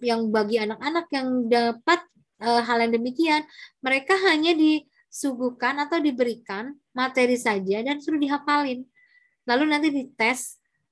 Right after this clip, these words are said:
eh, dan tesnya dalam bentuk seperti itu soalnya. Nggak ada mikir seperti itu, hanya menghafalkan. Dan hafalan belum tentu bisa diserap, dicerna, akhirnya menjadi sesuatu yang dia ingat panjang panjang.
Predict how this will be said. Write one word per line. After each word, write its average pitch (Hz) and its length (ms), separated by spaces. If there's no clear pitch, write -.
eh, 233 400
dan 302 240
tesnya 294 340
dalam 269 140
bentuk 285 160
seperti 226 420
itu 190 100
soalnya. 170 460
Nggak 226 360
ada 254 120
mikir 269 340
seperti 185 240
itu, 180 160
hanya 285 240
menghafalkan. 185 840
Dan 214 240
hafalan 302 560
belum 240 240
tentu 277 400
bisa 254 260
diserap, 247 540
dicerna, 233 680
akhirnya 226 380
menjadi 214 400
sesuatu 226 320
yang 208 160
dia 202 160
ingat 247 320
panjang 202 260
panjang. 170 420